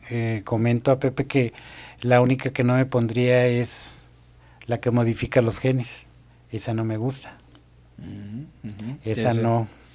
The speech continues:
Speaker 2: es la de AstraZeneca, pues,
Speaker 1: No,
Speaker 2: esa.
Speaker 1: la otra.
Speaker 2: La de Pfizer.
Speaker 1: Esa.
Speaker 2: Esa.
Speaker 1: Esa yo ni regalada.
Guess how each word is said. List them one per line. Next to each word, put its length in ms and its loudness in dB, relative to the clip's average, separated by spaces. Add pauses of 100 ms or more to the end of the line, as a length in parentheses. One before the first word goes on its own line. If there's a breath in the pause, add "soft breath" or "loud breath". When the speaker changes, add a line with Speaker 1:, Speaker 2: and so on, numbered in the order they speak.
(640 soft breath)
Speaker 2:
es 140 -2
la 120 4
de 200 2
AstraZeneca, 960 0
pues, 280 -6
Speaker 1:
No, 180 4
Speaker 2:
esa. 80 8
Speaker 1:
la 140 8
otra. 400 4 (220)
Speaker 2:
La 200 -6
de 1040 -8
Pfizer. 420 4 (240 loud breath)
Speaker 1:
Esa. 500 6 (120)
Speaker 2:
Esa. 420 2 (160)
Speaker 1:
Esa 420 4
yo 220 6
ni 120 6
regalada. 640 2